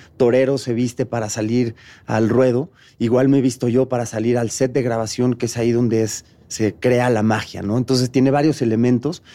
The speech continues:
que son principales. En el primer lugar es un cinturón que tiene la bandera de México,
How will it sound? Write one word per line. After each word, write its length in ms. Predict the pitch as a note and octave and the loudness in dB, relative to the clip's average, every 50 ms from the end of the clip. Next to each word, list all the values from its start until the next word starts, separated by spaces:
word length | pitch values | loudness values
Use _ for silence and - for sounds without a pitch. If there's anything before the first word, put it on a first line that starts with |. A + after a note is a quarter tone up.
| - - - - - - - - | -20 -20 -20 -20 -20 -20 -8 -2
que 140 | - A2 G#2 | 0 0 0
son 220 | - B2+ B2 A#2+ | 2 2 0 2
principales. 640 | A#2 A#2+ A#2 F#2 A2+ G#2 - A2+ A2 A2 G2+ - A2 | 2 0 -2 -2 -2 -4 -2 -2 -2 -2 -2 -2 -2
En 180 | A2 G#2+ - - | -4 -4 -4 -4
el 260 | - G#2+ G2 A2 A2+ | -6 -4 -2 -4 -4
primer 320 | - - A2+ B2 C#3+ C3+ C3+ | -2 0 2 2 2 2 2
lugar 200 | D3 D3 C3 C3 | 2 0 0 0
es 160 | C3 - - | -2 -4 -2
un 140 | C3 B2+ A#2+ | -2 -2 -2
cinturón 460 | - C3+ B2 A#2+ A#2 A2+ A#2 G#2+ - | -2 -4 -2 0 0 0 0 0 -2
que 100 | - B2+ | -2 -4
tiene 260 | A#2+ - A2+ A2 G#2+ | -2 0 0 0 2
la 120 | G#2+ G#2+ A2 | 0 0 0
bandera 340 | A2+ G#2+ G#2 A#2 A#2 A#2 | 0 0 0 0 0 0
de 80 | A2+ G#2 | 0 2
México, 540 | G2+ G#2 G#2+ - - G#2+ - - C3 D#3+ | 2 0 0 -2 -6 -8 -4 -4 -4 -4